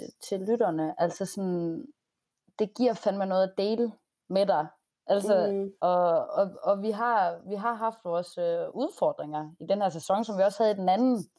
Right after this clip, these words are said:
Speaker 1: eller den forrige.
Speaker 2: Mm.
Speaker 1: Men, men jeg er altså virkelig blevet glad for den, det output,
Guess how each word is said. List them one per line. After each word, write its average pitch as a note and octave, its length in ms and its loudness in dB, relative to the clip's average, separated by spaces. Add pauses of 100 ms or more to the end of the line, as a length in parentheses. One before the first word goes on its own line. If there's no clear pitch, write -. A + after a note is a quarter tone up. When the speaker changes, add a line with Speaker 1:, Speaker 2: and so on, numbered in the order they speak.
Speaker 1:
eller E3 140 2
den E3 100 -2
forrige. G3+ 580 2
Speaker 2:
Mm. F#3 80 -14 (680)
Speaker 1:
Men, G3+ 440 -2
men G#3 200 2
jeg G3 160 4
er F3+ 120 -2 (200)
altså G3+ 220 -4
virkelig A#3+ 240 0
blevet F#3 160 0
glad G3 280 4
for D4+ 60 -2
den, F#3+ 520 -4 (320)
det F3+ 600 0 (920)
output, - 560 -2